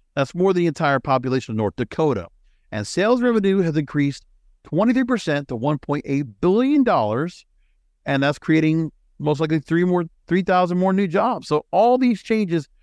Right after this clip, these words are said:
you, the reports are, are positive. Getting into the market as you are, positioning is positive. Are all these moves definitely, you feel like these moves are being made, you, you're making now, or your team's making, is because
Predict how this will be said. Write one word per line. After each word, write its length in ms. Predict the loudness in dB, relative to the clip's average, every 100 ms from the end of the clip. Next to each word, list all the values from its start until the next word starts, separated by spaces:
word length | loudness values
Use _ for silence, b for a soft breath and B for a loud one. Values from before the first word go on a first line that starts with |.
| _ _ _
you, 180 | -2 0
the 120 | 2
reports 420 | 0 0 -2 0
are, 160 | -2 0
are 100 | -2
positive. 640 | -2 0 2 2 0 -2 -4 _ _ _ _ _ -6
Getting 240 | 0 0
into 180 | 0 0
the 80 | 2
market 340 | 2 2 0
as 260 | -2 -2 -2
you 200 | -4 0
are, 320 | 2 2 0 -4
positioning 520 | -2 0 -2 -2 -2
is 120 | -2
positive. 500 | -2 -2 -2 -2 -8 -12 _ _ _ _ _ _ _ _ _ _ _ _ _ _ _ _
Are 120 | -2 0
all 240 | 2 2
these 240 | 2 0
moves 520 | -2 0 2 2 -2 -6 -12 -2
definitely, 560 | 0 0 0 0 -2 -6 -14 _ _ _ _ -6
you 160 | -4
feel 140 | 0 2
like 220 | 2 0
these 240 | -2 -2
moves 260 | 0 0 0
are 60 | 0
being 240 | 2 2
made, 300 | 2 0 -2 -8 _ _ _ -12
you, 220 | -2 0
you're 160 | 2 0
making 300 | 0 -2 0
now, 220 | 2 0
or 80 | 0
your 140 | -4
team's 240 | 0 0
making, 400 | 2 0 2 -2 -4 _ 0
is 280 | 2 2
because 680 | 0 -4 -2 0 0 -2 -6